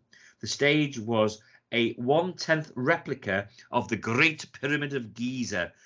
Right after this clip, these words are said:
built from scaffolding and metal sheeting and positioned over a blind spring, a term used to describe a hypothetical underground body of water in the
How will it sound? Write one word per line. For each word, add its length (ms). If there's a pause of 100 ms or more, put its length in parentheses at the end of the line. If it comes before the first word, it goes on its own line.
(200)
built 240
from 160
scaffolding 840
and 200
metal 400
sheeting 600
and 160
positioned 560 (380)
over 300
a 60
blind 680
spring, 680 (560)
a 100
term 520
used 320
to 80
describe 760 (460)
a 280
hypothetical 1120
underground 540
body 180
of 160
water 760 (600)
in 240
the 420